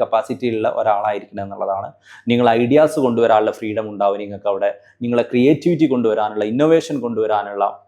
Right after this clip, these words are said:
ഫ്രീഡംസ്, സംഭവങ്ങൾ, കാര്യങ്ങൾ പ്രൈവറ്റ് ജോബുകളിൽ ഉണ്ടാവും. ഓക്കെ, അതുപോലെ തന്നെ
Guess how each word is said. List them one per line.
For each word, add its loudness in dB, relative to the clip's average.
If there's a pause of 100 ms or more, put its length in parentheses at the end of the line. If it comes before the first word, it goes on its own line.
(160)
ഫ്രീഡംസ്, -6 (100)
സംഭവങ്ങൾ, -6 (140)
കാര്യങ്ങൾ -4
പ്രൈവറ്റ് -4
ജോബുകളിൽ -6
ഉണ്ടാവും. -6 (380)
ഓക്കെ, 0 (220)
അതുപോലെ 2 (100)
തന്നെ -2